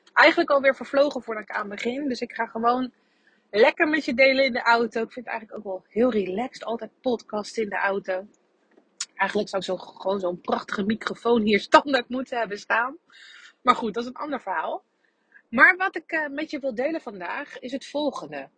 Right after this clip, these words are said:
Ik heb vanmorgen een mail uitgestuurd, eh, naar de fantastische vrouwen op mijn mailinglijst, waarin ik mijn nieuwe programma aankondig.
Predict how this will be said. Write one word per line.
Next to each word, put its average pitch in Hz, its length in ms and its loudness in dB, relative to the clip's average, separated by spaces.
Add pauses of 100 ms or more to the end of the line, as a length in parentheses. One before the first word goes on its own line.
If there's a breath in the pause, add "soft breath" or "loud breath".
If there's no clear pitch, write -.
(380)
Ik 226 100 -6
heb 311 140 -2
vanmorgen 269 500 -4
een 190 140 -6
mail 247 220 0
uitgestuurd, 214 1040 -4
eh, 160 720 -8
naar 170 260 6
de 160 160 4
fantastische 202 640 -4
vrouwen 190 360 4
op 180 100 -2
mijn 156 200 -8
mailinglijst, 240 960 -2 (580 soft breath)
waarin 208 380 4
ik 247 160 -2
mijn 185 280 -2
nieuwe 220 260 0
programma 185 720 -4
aankondig. - 840 -14